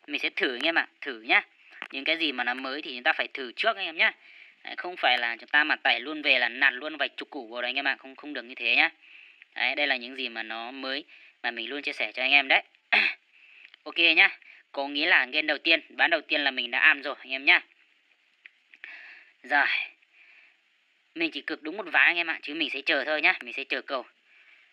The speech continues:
Hay là hôm nay là mình sẽ, mình sẽ không chờ cầu anh em nhỉ? Có nghĩa là mình sẽ vào tất cả những trò xem là có cái trò nào mà nó ok không đấy. Để xem cầu nó có đẹp không đấy anh em nhá. Mình thấy là cầu nó cũng bình thường cả anh em nhá.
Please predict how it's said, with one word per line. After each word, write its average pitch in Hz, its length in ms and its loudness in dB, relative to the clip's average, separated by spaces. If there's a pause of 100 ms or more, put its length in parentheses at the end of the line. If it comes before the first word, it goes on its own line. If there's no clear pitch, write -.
(600)
Hay - 200 6
là 156 160 4
hôm 175 200 -6
nay 185 140 4
là 165 120 2
mình 143 180 -6
sẽ, 135 120 -4 (220)
mình 143 160 -6
sẽ 143 120 -6
không - 200 -12
chờ 151 140 -2
cầu 147 180 -2
anh 139 120 -4
em 156 100 -4
nhỉ? 143 100 -2 (520)
Có 127 100 -10
nghĩa 135 180 -2
là 151 100 4
mình 127 140 -8
sẽ 120 160 -6
vào 131 160 0
tất 208 240 -6
cả - 220 0
những 117 180 -18
trò 123 240 0
xem 135 180 -8
là 113 400 -2 (380)
có 110 100 -14
cái 139 120 -6
trò 120 300 -2
nào 113 180 -8
mà 107 380 -6
nó 107 240 -10
ok 131 180 -12 (200)
không 139 160 -8
đấy. 165 100 -8 (420)
Để 113 60 -6
xem 143 200 -2
cầu 139 180 -4
nó 117 120 -8
có 123 60 -6
đẹp 139 220 2
không 143 220 -12
đấy 143 100 -4
anh 160 60 -10
em 143 140 -14
nhá. 156 120 0 (440)
Mình 139 160 -4
thấy 139 120 0
là 160 100 6
cầu 135 220 -4
nó 135 100 -10
cũng 139 180 -10
bình 143 160 -4
thường 123 200 -8
cả 127 120 2
anh 107 160 -4
em 135 140 -8
nhá. 180 120 6